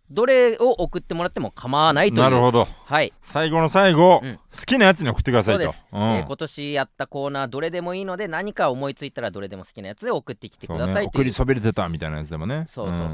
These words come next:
Speaker 2: うん。
Speaker 1: まあ、だから稽古場っていうのが、まあ、稽古場でなんかやることないかとか、卒業式は、
Speaker 2: うんうん。
Speaker 1: まあ、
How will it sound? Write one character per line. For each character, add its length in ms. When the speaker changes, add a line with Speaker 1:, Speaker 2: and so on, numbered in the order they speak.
Speaker 2:
う 20
ん。 40
Speaker 1:
ま 40
あ、 20
だ 20
か 60
ら 60
稽 260
古 120
場 100
っ 60
て 120
い 20
う 20
の 60
が、 60
ま 80
あ、 20
稽 180
古 120
場 80
で 60
な 100
ん 40
か 80
や 140
る 80
こ 100
と 80
な 120
い 60
か 140
と 100
か、 140
卒 260
業 140
式 80
は、 20
Speaker 2:
う 40
ん 20
う 40
ん。 20
Speaker 1:
ま 140
あ、 60